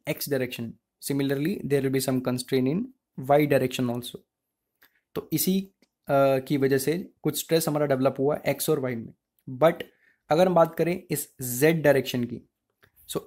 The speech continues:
in the z direction the member is free to expand and free to contract, यानी कि मेंबर हमारा free to, freely expand भी कर सकता है, freely contract भी कर सकता है। तो जब भी, अ, फ्री एक्सपेंशन या फ्री कॉन्ट्रैक्शन का केस आता है, उस केस में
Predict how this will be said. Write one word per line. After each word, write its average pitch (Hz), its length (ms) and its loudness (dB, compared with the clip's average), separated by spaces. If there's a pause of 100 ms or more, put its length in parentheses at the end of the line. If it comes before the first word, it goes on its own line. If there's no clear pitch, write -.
in 185 160 4
the 160 320 4
z 156 100 6
direction 139 640 2 (640)
the 139 100 2
member 156 400 4
is 170 100 2
free 156 260 0 (100)
to 165 80 4 (420)
expand 175 480 -2 (340)
and 170 140 2
free 165 200 2
to 160 140 2
contract, 123 580 -4
यानी 135 180 -4
कि 147 60 -6
मेंबर 139 260 0
हमारा 135 220 -4
free 135 280 -4
to, 139 140 0
freely 143 540 -4
expand 143 280 -2
भी 156 80 2
कर 156 100 2
सकता 160 260 -4
है, 147 120 -2
freely 131 240 0
contract 131 320 -4
भी 147 100 -6
कर 151 100 0
सकता 147 340 -8
है। 170 60 -14 (840)
तो 160 80 2
जब 170 200 2
भी, 202 120 2
अ, 151 440 4
फ्री 170 260 2
एक्सपेंशन 165 500 0
या 165 80 2
फ्री 165 200 0
कॉन्ट्रैक्शन 143 540 -2
का 139 80 -2
केस 135 320 -2
आता 143 260 -6
है, 190 160 -10
उस 196 180 4
केस 139 280 0
में 165 180 -2